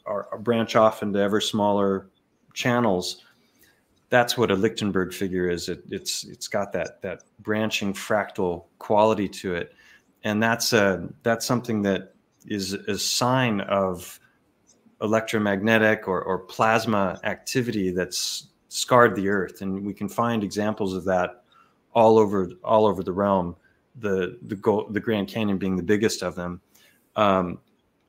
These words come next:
and that, that is, um, something that you can experiment with in a laboratory. People, people take electrodes to wood and burn these shapes into the wood.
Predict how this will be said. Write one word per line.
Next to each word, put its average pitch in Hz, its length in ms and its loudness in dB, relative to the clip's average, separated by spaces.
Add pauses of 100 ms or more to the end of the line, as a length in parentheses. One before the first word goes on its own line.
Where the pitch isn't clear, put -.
(420)
and 120 200 2
that, 139 460 4
that 127 240 4
is, 131 260 4
um, 101 500 4 (540)
something 120 460 0
that 95 240 -2 (460)
you 127 140 -4
can 101 360 -4 (220)
experiment 123 540 0
with 113 200 -4
in 104 80 -4
a 90 60 -2
laboratory. 113 920 2
People, 95 480 -8 (100)
people - 240 -14
take 104 240 -6
electrodes 107 640 -2
to 104 120 -8
wood 113 420 2
and 98 180 -2
burn 110 260 2
these 107 220 -2
shapes 113 480 -4
into 107 240 -6
the 95 100 -6
wood. 101 440 -2